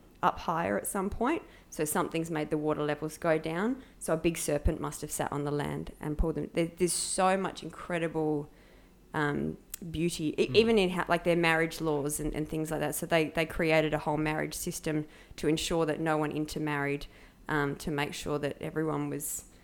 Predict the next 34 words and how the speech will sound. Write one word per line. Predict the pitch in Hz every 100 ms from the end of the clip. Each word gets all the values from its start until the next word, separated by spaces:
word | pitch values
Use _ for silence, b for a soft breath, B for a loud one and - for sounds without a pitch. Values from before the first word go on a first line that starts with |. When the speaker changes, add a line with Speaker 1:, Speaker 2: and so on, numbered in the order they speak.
| b b -
Speaker 1:
happy | - 151 - 160
and | 156
healthy | 156 151 151 147 139
and, | 139 139
and, | 143 139 143 -
the, | - - -
and | 156 143
breeding, | 143 147 147 151 143 -
you | 156
know, | 139
was, | 147 151 - - -
and, | - - 117 120 -
and | 147 147 - 50 - - -
ma-, | 156 -
marriage | 175 160 147 151 -
integrated | 160 - 139 143 147
into | - -
breeding | 151 147 147
properly. | - - 151 -
Like, | - - B B
I | -
think | 208 302 302
they | 233
touch | - - - -
on | 180
all | 180
of | 170
that | 196 -
in | 165
this | 160 -
film | 175 160 180
without | 185 180 - - - - -
kind | - 175
of | 151